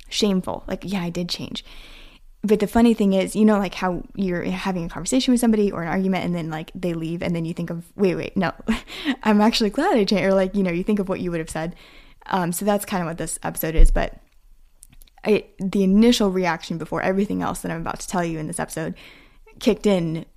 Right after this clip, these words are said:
was guilt. And I'm curious what yours was. Um, so you can always message me at Brittany Bailey on Instagram. The reality is growth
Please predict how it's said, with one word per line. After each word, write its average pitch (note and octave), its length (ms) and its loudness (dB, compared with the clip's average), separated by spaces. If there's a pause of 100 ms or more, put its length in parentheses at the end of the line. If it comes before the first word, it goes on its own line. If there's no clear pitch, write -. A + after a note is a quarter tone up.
was F3 220 -4
guilt. - 380 -8 (180)
And F3+ 360 0
I'm E3+ 140 -4
curious E3 340 -6
what - 140 -10
yours - 500 -6
was. - 480 -6
Um, G#3+ 440 -4 (100)
so - 120 -4
you E3+ 60 -2
can E3 80 -4
always D#3 220 -6
message E3 260 -6
me E3+ 120 -8
at - 140 -10
Brittany - 180 -10
Bailey A#3+ 340 2
on F3 120 -4
Instagram. E3+ 440 -6 (1040)
The A3 160 4
reality A3+ 540 4
is E3 600 -4 (1200)
growth G3+ 680 -2